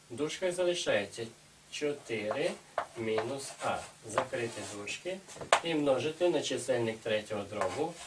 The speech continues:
десять а у п'ятому степені. В знаменнику запишемо добуток знаменників цих дробів.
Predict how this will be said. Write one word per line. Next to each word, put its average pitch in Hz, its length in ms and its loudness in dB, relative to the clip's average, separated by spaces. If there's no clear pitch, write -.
десять 127 540 2
а 113 260 4
у 147 60 2
п'ятому 107 520 0
степені. 113 520 -2
В - 20 -14
знаменнику 175 760 4
запишемо 151 560 2
добуток 147 600 0
знаменників 120 760 2
цих 160 220 -4
дробів. 135 340 2